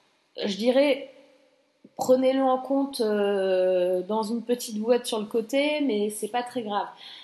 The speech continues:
Là où vous devez réellement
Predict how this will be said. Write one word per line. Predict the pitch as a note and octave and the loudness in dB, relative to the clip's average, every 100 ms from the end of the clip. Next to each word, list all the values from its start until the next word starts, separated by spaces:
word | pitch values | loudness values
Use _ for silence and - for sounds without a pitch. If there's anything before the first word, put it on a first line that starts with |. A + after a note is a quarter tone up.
| - | -8
Là | G3+ A3 C#4 E4 E4 - | -4 2 4 4 0 -4
où | B3 | -6
vous | G3+ | -6
devez | G#3+ B3+ A3+ G#3 | -4 -2 0 0
réellement | G#3+ D#4 D#4+ D4+ D4+ D4 D#4 D4+ C#4 | 0 2 4 2 2 2 2 2 0